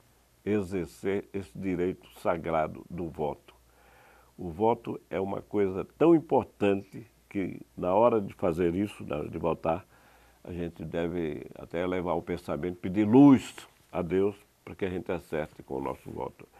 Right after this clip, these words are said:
A democracia é o que há de mais avançado na desenvol-, na,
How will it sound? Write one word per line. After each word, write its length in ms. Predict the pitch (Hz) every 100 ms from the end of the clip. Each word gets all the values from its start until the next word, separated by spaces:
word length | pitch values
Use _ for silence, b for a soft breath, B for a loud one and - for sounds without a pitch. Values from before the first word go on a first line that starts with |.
| b b
A 60 | -
democracia 1160 | 107 127 156 180 147 101 - 156 185 135 76 - _ b b b _
é 120 | -
o 100 | 123
que 200 | 123 135
há 160 | 120 135
de 140 | 131
mais 260 | 117 143 139
avançado 800 | 139 131 117 - 98 127 107 90
na 120 | 92
desenvol-, 440 | 85 90 85 90 -
na, 180 | 92 87